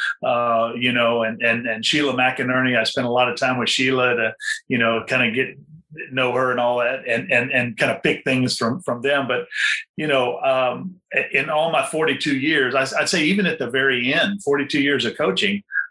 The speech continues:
uh, the last year, I'm still learning things. And I think that, uh, uh, when you go to the conventions, uh, they're, they're so well worth doing, uh, uh, you know, watching those conventions and watching those sessions.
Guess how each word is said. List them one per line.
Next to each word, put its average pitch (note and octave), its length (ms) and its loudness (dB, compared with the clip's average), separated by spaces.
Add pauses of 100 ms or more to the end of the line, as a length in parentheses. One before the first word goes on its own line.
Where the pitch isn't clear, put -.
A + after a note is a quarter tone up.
uh, B2 220 0
the A#2+ 100 -4
last C#3+ 360 0
year, D#3 200 0
I'm C3+ 160 0
still B2+ 280 0
learning B2+ 320 0
things. - 480 -2
And A#2 160 0
I A2+ 140 0
think B2+ 400 0
that, A#2+ 320 0
uh, A#2 440 2 (560)
uh, A#2 280 0
when C3 200 0
you B2 140 0
go C#3 180 0
to D3 100 -2
the B2 120 -4
conventions, B2+ 880 0
uh, B2 320 2
they're, C3+ 300 0
they're B2+ 180 0
so D#3+ 560 0 (180)
well C#3+ 320 2
worth C3+ 340 -2
doing, C3 540 0 (160)
uh, C3 460 0 (520)
uh, C3+ 280 2
you C3+ 120 2
know, B2 220 0
watching D#3 640 2
those B2+ 160 0
conventions B2 560 0
and A#2 120 -2
watching C#3 320 2
those A#2+ 200 0
sessions. - 560 0